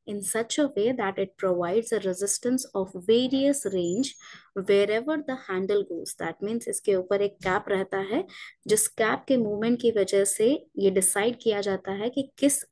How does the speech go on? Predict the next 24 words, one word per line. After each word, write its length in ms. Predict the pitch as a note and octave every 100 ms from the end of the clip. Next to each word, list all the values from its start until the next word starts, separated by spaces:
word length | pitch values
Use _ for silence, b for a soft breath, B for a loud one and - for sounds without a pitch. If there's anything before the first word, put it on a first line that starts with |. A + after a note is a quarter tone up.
| G3
रेजिस्टर 600 | F#3+ F#3+ G#3 - A#3+ A#3+
का, 220 | G#3 G#3
कितने 460 | G#3 G3+ B3 C4 B3+
amount 340 | G3 G3 G#3 A3
of 120 | -
resistor 480 | F3+ F#3+ - G#3 G#3 G#3
का 80 |
या 200 | G#3+ F#3+
रेजिस्टेंस 640 | F#3 F3+ E3+ - B3 F#4+ - b b _ -
दिया 240 | G#3 F#3+
जा 180 | E3+ D#3+
रहा 140 | D#3 -
है। 60 | - B B B _
So 180 | - A3
this 420 | A#3 A3 G#3+ A#3+ -
wire 280 | G#3+ C4 D4
that 180 | A#3 A3
is 220 | B3 A#3
being 220 | B3+ B3 G3+
used 240 | A3+ - -
here, 180 | F3 A#3+
ये 400 | A#3 G#3 G3 G#3+
usually, 420 | G#3 A3+ A3+ A#3+ C4+ B B B B F#3
uh, 160 | F3+